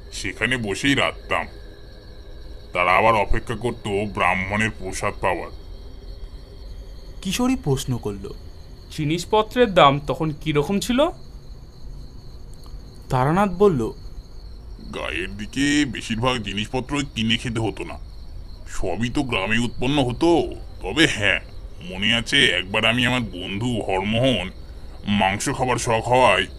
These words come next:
Speaker 1: গ্রামের পাশ থেকে দশ আনা দিয়ে একটা পাঁঠা কিনে এনে দুজনে রান্না করে খেয়েছিলাম। তাও হরমোহন বারবার বলছিল আমরা ঠকেছি, আর একটু দরাদরি করলে আট আনার ভেতরেই হয়ে যেত।"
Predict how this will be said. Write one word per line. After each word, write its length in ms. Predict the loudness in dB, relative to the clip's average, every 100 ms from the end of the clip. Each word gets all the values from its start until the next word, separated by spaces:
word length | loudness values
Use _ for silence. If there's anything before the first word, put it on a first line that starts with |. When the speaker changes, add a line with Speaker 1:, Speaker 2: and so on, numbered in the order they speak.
| -14 -16 -8
Speaker 1:
গ্রামের 420 | -4 0 4 2
পাশ 320 | 2 0 0
থেকে 360 | 2 0 0 -2
দশ 440 | -2 -2 0 0
আনা 200 | 0 0
দিয়ে 320 | 0 2 2
একটা 160 | 2 -2
পাঁঠা 440 | -6 0 2 2
কিনে 300 | 0 2 2
এনে 160 | 2 2
দুজনে 360 | 0 0 2 2
রান্না 340 | 2 2 2
করে 240 | 2 -2
খেয়েছিলাম। 460 | -2 -4 -4 -6 -8 -12 -16 -18 -18 -18 -18 -16 -16 -16 -16 -16 -16 -16 -16 -14 -4
তাও 440 | 0 4 6 6
হরমোহন 560 | 4 2 0 -2 0 0
বারবার 400 | 2 2 2 0
বলছিল 760 | -2 -6 -6 -4 -2 -2 -4 -6 -8
আমরা 320 | -6 -2 -2
ঠকেছি, 600 | -2 -6 -4 -4 -4 -12 -14 -14 -14 -12 -6
আর 160 | -4 -4
একটু 500 | -8 -8 -4 -2 -2
দরাদরি 520 | -2 -4 -4 -6 -6
করলে 580 | -4 -4 -2 -2 -2 -2
আট 260 | 0 0 0
আনার 220 | 0 0
ভেতরেই 440 | 0 -4 -2 0
হয়ে 280 | 0 0 0
যেত।" 260 | 0 -4